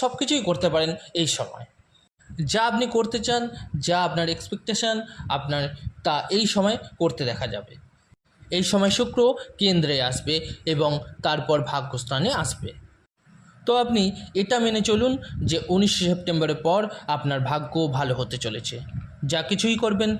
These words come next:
ভাগ্যের সাহায্য পাবেন। কেরিয়ারের কথা যদি বলি এবার, তো টেন্থ হাউস কেরিয়ারের হয়,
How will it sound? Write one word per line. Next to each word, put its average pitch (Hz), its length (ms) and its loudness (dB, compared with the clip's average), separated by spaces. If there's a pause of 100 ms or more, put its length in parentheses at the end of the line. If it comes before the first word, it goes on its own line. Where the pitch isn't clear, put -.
(240)
ভাগ্যের 139 460 -2
সাহায্য 147 340 -2 (320)
পাবেন। 117 300 -2 (800)
কেরিয়ারের 254 460 2
কথা 233 200 2
যদি 214 300 -2
বলি 208 200 2
এবার, 214 140 2 (100)
তো 165 100 0 (380)
টেন্থ 165 280 0
হাউস 165 240 2 (260)
কেরিয়ারের 120 480 0
হয়, 120 160 -12